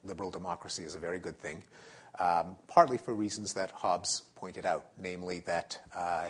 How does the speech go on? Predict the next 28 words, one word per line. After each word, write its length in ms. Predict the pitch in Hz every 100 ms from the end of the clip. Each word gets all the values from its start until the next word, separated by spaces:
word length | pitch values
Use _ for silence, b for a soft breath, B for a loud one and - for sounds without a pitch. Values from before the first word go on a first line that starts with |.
| -
in 120 | 135
a 40 | 135
state 300 | - 95 87
of 100 | 85
anarchy, 520 | 85 85 - 80 78
I 80 | -
think 160 | 95
the 100 | 95
empirical 480 | 92 - 104 95 95
evidence 360 | 98 82 87 -
suggests 640 | 85 113 95 - - - B B B B
that, 320 | - 85 -
um, 280 | 92 87 85 87 - -
anarchy 540 | 117 113 104 - 92
in 100 | 90
the 220 | 90 85 - B B B _
dictionary 500 | 139 - 107 90 90
sense 320 | - 98 -
of 100 | 104
no 160 | 98 87
government 640 | 120 120 95 82 78 - -
leads 280 | 98 87 -
to 220 | - 87
anarchy 580 | 95 95 90 - 90 82
in 100 | 82
the 220 | 85 82 - B B B B _ - - -
vernacular 500 | 98 107 - 90 85
sense 420 | - 85 80